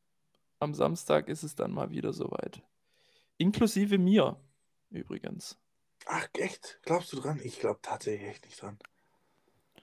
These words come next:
Speaker 2: Also, ich weiß nicht. Ah,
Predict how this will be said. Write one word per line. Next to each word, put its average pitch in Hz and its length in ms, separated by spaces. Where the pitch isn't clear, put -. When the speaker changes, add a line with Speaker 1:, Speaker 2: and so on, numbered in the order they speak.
Speaker 2:
Also, 117 140
ich 113 160
weiß 131 320
nicht. 120 160
Ah, - 420